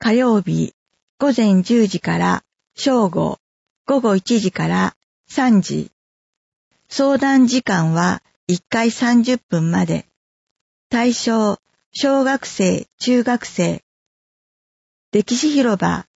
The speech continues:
近世から近代の展示画へ。江戸より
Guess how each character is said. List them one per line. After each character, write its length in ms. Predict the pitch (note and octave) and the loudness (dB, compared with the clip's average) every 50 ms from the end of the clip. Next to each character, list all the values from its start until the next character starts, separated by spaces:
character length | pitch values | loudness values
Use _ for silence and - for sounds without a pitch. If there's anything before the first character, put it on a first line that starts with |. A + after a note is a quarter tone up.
| _ _ _ _ _ _ | _ _ _ _ _ _
近 300 | - - C#4 C#4+ C#4 B3+ | -6 0 2 4 4 4
世 280 | - - - F3+ F3 E3 | 2 0 0 0 0 0
か 180 | - - F#3 F3+ | -2 -2 -2 -2
ら 180 | F3 C#3+ F3 | -2 -4 -6
近 340 | - - - B3+ A#3+ G#3+ F#3 | -6 -4 0 2 2 4 4
代 240 | F3 E3+ E3 D#3 D#3+ | 2 0 0 0 0
の 260 | D#3+ F3 F#3 F#3 - - _ _ _ _ _ | 0 0 0 -2 -2 -6 _ _ _ _ _
展 240 | - B3 B3 A#3 A3 | 0 2 4 4 4
示 140 | G#3 A#3+ G#3+ | 2 0 0
画 200 | G#3+ G#3+ G#3 G#3 | 0 0 0 0
へ。 240 | G3+ G3+ - - _ _ _ _ _ _ _ _ _ _ _ _ _ _ _ _ _ _ _ _ _ _ _ _ - | 0 -2 -4 -6 _ _ _ _ _ _ _ _ _ _ _ _ _ _ _ _ _ _ _ _ _ _ _ _ -2
江 100 | G3+ G3+ | 0 0
戸 120 | A#3 B3+ C4+ | 2 2 2
よ 200 | C#4 C#4 C4 A#3 | 2 2 2 2
り 220 | G#3 F3 - - | 2 0 0 -4